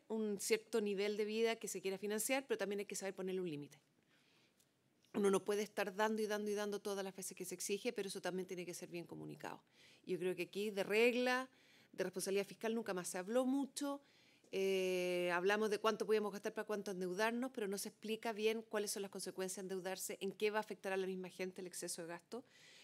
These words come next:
Yo creo que ahí hay un tema comunicacional que estamos muy, muy al debe. Eh, y buscar fuentes de financiamiento, y una de las que Jorge no nombró,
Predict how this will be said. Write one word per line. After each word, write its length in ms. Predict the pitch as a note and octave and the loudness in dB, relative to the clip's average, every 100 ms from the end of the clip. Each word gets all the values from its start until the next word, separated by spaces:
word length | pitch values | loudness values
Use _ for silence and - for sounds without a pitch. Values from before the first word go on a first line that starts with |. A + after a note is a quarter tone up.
| - | -6
Yo 80 | F#3 | 2
creo 180 | G3+ F#3 | 4 4
que 80 | |
ahí 140 | G3 G3+ | 6 6
hay 80 | G3 | 6
un 80 | F#3+ | 4
tema 200 | G#3 G#3 | 0 2
comunicacional 720 | G3+ G3+ F#3+ F#3+ G#3+ G3 G#3 | 2 2 0 -2 0 0 -2
que 80 | |
estamos 320 | G#3+ G#3+ G#3 G3+ | -4 -4 -4 0
muy, 240 | A3 C4 | 0 2
muy 240 | B3 B3 | 0 0
al 160 | B3 A#3 | -2 0
debe. 320 | E3+ F3+ C4 - _ - - - - _ - | 0 0 -4 -10 _ -20 -20 -20 -20 _ 4
Eh, 440 | G3 G3 F#3+ F#3+ - | 6 8 8 4 4
y 140 | A3+ | 2
buscar 280 | G3 G3 A3+ | 2 2 2
fuentes 240 | A3+ A#3 | 2 0
de 60 | A3+ | 2
financiamiento, 580 | A#3+ A#3+ A#3+ B3+ B3+ C4+ | 0 0 0 0 -2 -4
y 100 | A#3+ | -2
una 200 | A#3 A#3 | -2 -4
de 80 | |
las 120 | A3+ A3 | -6 -6
que 360 | A3+ A3 - | -2 0 -2
Jorge 320 | - A3+ - A3+ | -4 -4 0 0
no 140 | A3+ | 0
nombró, 480 | A#3 A3 A#3+ C#4 | 0 2 2 2